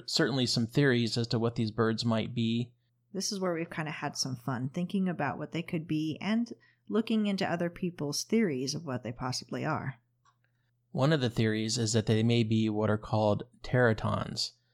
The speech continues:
Speaker 1: Some, uh, cryptozoological researchers, such as Lauren Coleman, believes that these thunderbirds may be teratons.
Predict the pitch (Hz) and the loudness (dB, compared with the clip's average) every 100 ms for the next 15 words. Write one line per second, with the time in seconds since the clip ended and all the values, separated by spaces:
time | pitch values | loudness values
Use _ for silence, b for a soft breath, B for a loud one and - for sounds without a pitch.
0 | _ _ - - 139 135 127 120 117 127 | _ _ -8 2 4 6 6 6 4 0
1 | 107 120 113 117 110 113 113 110 110 110 | 2 2 2 2 2 0 -2 -2 -2 -2
2 | - 110 113 110 117 113 110 113 113 117 | -2 -4 -4 -4 -4 -4 -6 -2 0 2
3 | 107 107 123 123 113 107 107 b b b | 0 -2 0 2 2 2 -2 b b b
4 | b b _ _ _ _ - 117 120 117 | b b _ _ _ _ 0 2 2 0
5 | - 113 113 110 - 123 120 117 110 113 | 0 0 0 0 2 2 4 2 2 4
6 | 117 113 110 110 110 - 123 113 - 104 | 2 4 2 2 0 4 6 6 4 0
7 | 101 104 - | 2 -2 -4